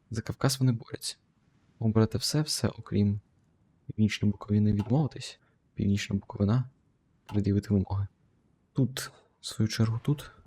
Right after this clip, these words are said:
беремо все те, що йде вздовж вузлів постачання, ще з, з, сталь. Вже ж. Тут сталь. Скрізь тебе йде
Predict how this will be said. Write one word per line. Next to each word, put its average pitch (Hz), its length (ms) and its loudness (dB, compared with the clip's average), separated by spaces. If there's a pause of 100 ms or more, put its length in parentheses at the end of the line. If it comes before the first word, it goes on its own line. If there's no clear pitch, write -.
(400)
беремо 123 360 4
все - 220 -2
те, 139 220 0
що 131 200 0
йде 107 160 6
вздовж 104 420 0
вузлів 104 200 0
постачання, - 540 0
ще 107 180 0
з, 101 60 2
з, - 500 -6 (240)
сталь. - 340 -2 (720)
Вже 92 240 0
ж. - 140 -4 (600)
Тут 131 180 -4
сталь. 107 300 0 (560)
Скрізь - 320 -2
тебе 90 260 2
йде - 260 2